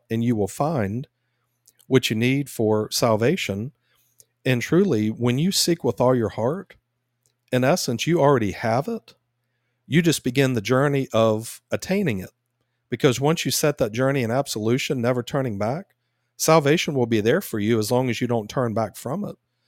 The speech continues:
So really, in essence, you have it. You just have to go after it to actually obtain it in the end.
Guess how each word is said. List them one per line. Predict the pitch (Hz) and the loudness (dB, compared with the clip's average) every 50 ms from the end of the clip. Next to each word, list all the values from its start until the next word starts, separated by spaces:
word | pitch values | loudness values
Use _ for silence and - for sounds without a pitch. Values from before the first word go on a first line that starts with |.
| _ _ _ _ _ _ _ - | _ _ _ _ _ _ _ -6
So | - - 143 | -2 0 2
really, | 120 113 123 131 175 185 139 | 2 4 4 2 2 2 2
in | 110 | 0
essence, | 113 123 160 - - 131 113 104 - - | 0 -2 -2 -2 -4 -6 -6 -8 -8 -6
you | 117 139 175 175 170 160 - - _ _ _ _ | -2 -2 0 0 -2 -4 -8 -12 _ _ _ _
have | - - - 127 131 165 240 233 | -14 -10 -6 -2 0 0 0 0
it. | - - 139 - _ - _ _ _ _ _ _ _ _ - | -2 -6 -8 -10 _ -20 _ _ _ _ _ _ _ _ -4
You | - 135 143 | -2 0 2
just | 147 - - | 2 2 2
have | 143 127 - | 2 0 0
to | - 110 | 0 -2
go | 101 120 120 120 117 113 - | 2 4 4 4 4 2 2
after | 131 151 202 - - - 101 | 0 -2 -2 -2 -6 -8 -10
it | - - - _ _ _ _ _ _ _ | -10 -10 -14 _ _ _ _ _ _ _
to | - - 131 120 113 110 110 104 | -4 -2 0 0 0 0 -2 -2
actually | - 127 123 - - - 123 113 110 107 107 107 - - | -2 -2 -2 -2 -2 -2 -2 -2 -2 -2 -4 -6 -8 -8
obtain | 107 101 - - 175 180 208 190 | -8 -8 -8 -6 -6 -4 -4 -6
it | 104 - - _ _ _ _ _ _ _ _ _ _ _ _ _ - - | -6 -8 -12 _ _ _ _ _ _ _ _ _ _ _ _ _ -10 -4
in | - 147 | -2 0
the | 139 107 107 | 0 2 2
end. | 147 175 123 101 104 117 | 2 2 0 -2 -4 -8